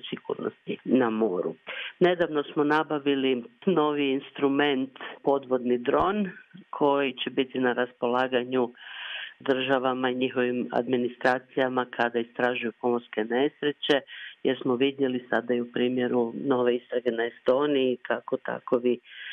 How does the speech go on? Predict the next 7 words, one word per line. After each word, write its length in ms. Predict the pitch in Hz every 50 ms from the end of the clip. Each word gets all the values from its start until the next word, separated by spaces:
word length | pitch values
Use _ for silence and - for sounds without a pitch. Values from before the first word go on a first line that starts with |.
| - - - -
e, 240 | - - 120 120 120 131
instrumenti 600 | 139 - - - 135 131 131 127 123 - - 131
mogu 320 | 127 127 127 123 123 123
biti 320 | 113 - 113 - - - 120
od 60 | - -
koristi 500 | - - 113 113 110 113 - - - 98
prilikom 640 | - - - 110 104 107 104 - - 110 101 107 101